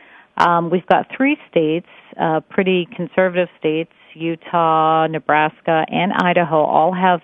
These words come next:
Medicaid on the ballot. Um, and depending on what happens this election, I think, uh, there may be legislators across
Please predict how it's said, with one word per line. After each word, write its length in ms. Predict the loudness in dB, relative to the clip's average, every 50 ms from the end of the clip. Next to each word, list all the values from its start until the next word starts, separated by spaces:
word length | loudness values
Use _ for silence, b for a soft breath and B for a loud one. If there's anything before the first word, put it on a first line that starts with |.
| _ _ -20 -20 -14 -10
Medicaid 640 | -8 -6 -2 -2 -2 -2 -4 -6 -6 -4 -4 -4 -4 -4 -4
on 240 | -2 -2 -2 -2 -2
the 80 | -4
ballot. 560 | -4 -2 0 2 2 2 2 0 -2 -4 -6 -8 -14 -20 -20 b b b b b b b b b b b _ -4
Um, 260 | -2 0 0 0 -2
and 200 | -2 -2 -2 -2
depending 600 | -2 -6 -8 -6 -4 -2 0 2 2 2 2 2
on 440 | 0 0 0 0 0 0 -2 -2 0
what 140 | -2 -2 -2
happens 440 | -2 -2 -2 -2 -2 -4 -8 -10 -10 -10
this 120 | -10 -12 -12 -10 -8
election, 500 | -6 -2 -2 -2 -2 -4 -8 -10 -8 -6
I 120 | -6 -8 -8
think, 320 | -8 -8 -8 -8 -10 -12 -16 -20 b b b b b b b b _ _
uh, 180 | -2 -2 0 0 0
there 120 | 0 -2 0
may 200 | 0 -2 -2 0
be 160 | -2 -2 0
legislators 600 | 0 -2 -2 -4 -8 -10 _ -6 -6 -6 -8 -10 -14
across 320 | -16 -8 -4 -4 -4 -4